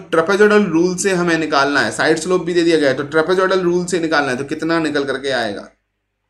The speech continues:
तो different different area निकाल लो। आगे वाला एरिया अगर हम बात करें तो आगे वाला area कितना है? ए वन है,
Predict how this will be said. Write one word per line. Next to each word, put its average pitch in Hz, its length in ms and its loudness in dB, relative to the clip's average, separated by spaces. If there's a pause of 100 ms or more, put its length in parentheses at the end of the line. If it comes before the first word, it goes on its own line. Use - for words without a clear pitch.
(2750)
तो 127 80 -6
different 143 300 0
different 185 260 0
area 185 240 2
निकाल 196 280 2
लो। 190 240 -2
आगे 151 240 4
वाला 180 200 4
एरिया 175 320 2
अगर 180 140 2
हम 180 140 0
बात 170 180 4
करें 180 120 -2
तो 180 140 0
आगे 156 200 2
वाला 175 180 4
area 170 320 4
कितना 180 240 0
है? 160 140 0
ए 147 120 0
वन 170 180 0
है, 185 160 -4